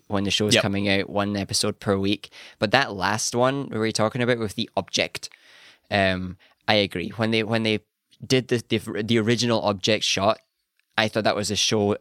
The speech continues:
Speaker 1: ending. I was like, "Man, that's an actual perfect way to end the show."
Speaker 2: Yep.
Speaker 1: And then it kept going, and then the dialogue started, and I was like, "No,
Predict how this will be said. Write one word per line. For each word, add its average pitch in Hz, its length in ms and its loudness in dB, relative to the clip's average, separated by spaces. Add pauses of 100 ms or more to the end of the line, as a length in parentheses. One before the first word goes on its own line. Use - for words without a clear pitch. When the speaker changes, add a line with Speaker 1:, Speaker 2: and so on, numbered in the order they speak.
Speaker 1:
ending. 101 360 0
I 101 60 -10
was 98 100 -8
like, 95 120 -4
"Man, 95 160 -2
that's 98 180 -2
an 98 160 -6
actual 92 500 -2 (120)
perfect 101 500 -4
way 101 140 2
to - 120 -8
end 95 220 -2
the 92 60 -2
show." 95 280 0
Speaker 2:
Yep. 117 140 6
Speaker 1:
And 101 80 0
then 104 160 2
it 110 80 -4
kept 123 220 -2
going, 120 280 0
and 104 140 -2
then 101 160 2
the 107 80 0
dialogue 98 460 2
started, 120 240 2
and 123 100 -4
I 139 60 -2
was 135 80 -2
like, 175 120 -2
"No, 226 140 2